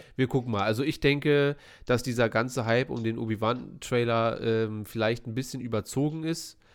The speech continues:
weil, äh, ich denke, dass jetzt erstmal das Augenmerk wirklich oder Augenmerk auf, ähm,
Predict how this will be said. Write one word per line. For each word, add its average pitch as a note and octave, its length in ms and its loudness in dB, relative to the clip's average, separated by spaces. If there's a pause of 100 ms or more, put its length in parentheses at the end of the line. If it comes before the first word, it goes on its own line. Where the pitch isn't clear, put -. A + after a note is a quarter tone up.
(240)
weil, C#3+ 1160 4
äh, A#2+ 340 0
ich - 300 -6
denke, A#2+ 720 2
dass A2+ 360 -2
jetzt - 300 -4 (120)
erstmal A#2 340 0
das G#2+ 160 -2
Augenmerk A2 640 -2
wirklich A#2+ 600 -2
oder A2 160 -2
Augenmerk A2+ 440 -2
auf, - 500 -4
ähm, F#2+ 1000 -6